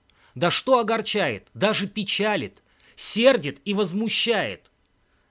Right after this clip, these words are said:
Я бы тех, господа, в ком мало кротости, своими руками задушил.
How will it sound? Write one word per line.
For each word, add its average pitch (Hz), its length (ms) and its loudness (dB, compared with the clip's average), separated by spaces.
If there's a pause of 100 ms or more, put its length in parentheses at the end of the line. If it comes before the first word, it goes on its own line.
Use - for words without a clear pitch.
Я 170 140 2
бы 208 140 -2
тех, 254 340 0
господа, 170 520 -2
в - 100 -16
ком 190 160 0
мало 175 280 -2
кротости, 254 680 -4
своими 254 480 2
руками 180 520 0
задушил. 110 680 -8